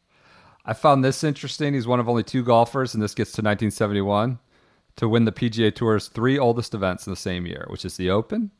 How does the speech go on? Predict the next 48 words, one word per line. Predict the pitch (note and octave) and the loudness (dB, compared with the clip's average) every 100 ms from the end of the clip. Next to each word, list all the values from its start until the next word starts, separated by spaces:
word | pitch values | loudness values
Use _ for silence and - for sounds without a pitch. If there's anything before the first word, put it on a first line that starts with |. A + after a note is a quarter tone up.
| _ | _
the | G2 | 0
U | G#2+ | 4
S | B2+ - | 4 2
Open, | F2 - A2+ G#2+ | -6 -8 -10 -2
and | B2 | 0
the | |
Canadian | C#3+ D#3+ E3+ G#3+ - | 0 0 0 0 -4
Open | - - - A#2 | -10 -12 -16 -12
in | G#2+ | -4
nineteen | G2 F2 G2 | -2 -2 -4
oh | F#2+ | -6
four. | - - - | -6 -8 -8
He | F2+ | -6
won | F#2 G2 | 0 2
that | G2 G2+ | 2 -2
in | |
seventy-one. | G#2 G#2+ G#2 A#2+ B2 C#3 | -2 0 2 2 2 0
It | G#2+ - - - | -2 -10 -20 -2
took | C#3 C3 | -2 0
until | A#2+ - | 0 0
two | A#2 - C#3+ | 0 0 4
thousand | D#3 C#3+ C3+ F#2+ D#2+ - | 6 8 6 4 -4 -6
with | G#2 | -6
Tiger. | - A2 F#2+ E2 D2+ _ | 2 4 4 0 -8 _
Two | - D3+ | 0 4
thousand | D#3+ D#3 C#3+ C#3+ - | 6 6 6 0 2
Tiger | B2+ A#2 A2 | 4 4 4
Woods | G2 F2 D2+ - _ _ _ - _ | 2 0 -2 -14 _ _ _ -20 _
was | G2+ F2 | -8 -6
the | |
second | F#2+ A2+ - G2+ | -2 -2 0 -4
player | G#2+ F#2 F2 | 0 2 2
to | |
join | D#2 D#2 D#2 | -2 -6 -8
him | D2+ - - | -8 -12 -6
this | G#2 - | -6 -2
seventy-one | - F#2 F2 E2+ E2 | -2 0 0 0 -4
season | - D#2+ D#2+ | -4 -6 -4
we're | D#2+ | -6
talking | - D#2+ - | -6 -6 -8
about | - C2 - | -10 -10 -8
when | F2+ | -10
he's | - | -10
Sports | - F2 - | -12 -14 -12
Person | F2 - - | -16 -14 -16
of | |
the | - | -16
Year. | G1+ - | -16 -18